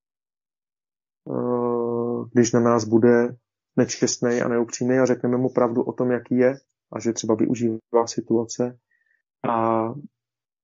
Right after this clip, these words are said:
nepřistoupíme na tu hru. Takže jde o tu sílu, jo,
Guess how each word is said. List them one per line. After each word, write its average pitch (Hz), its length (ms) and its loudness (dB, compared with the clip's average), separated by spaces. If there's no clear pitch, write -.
nepřistoupíme 117 680 -2
na 110 120 -4
tu 110 160 2
hru. 104 200 -4
Takže 110 600 0
jde 120 180 0
o 117 140 -6
tu 131 140 -2
sílu, 113 680 2
jo, 110 360 -6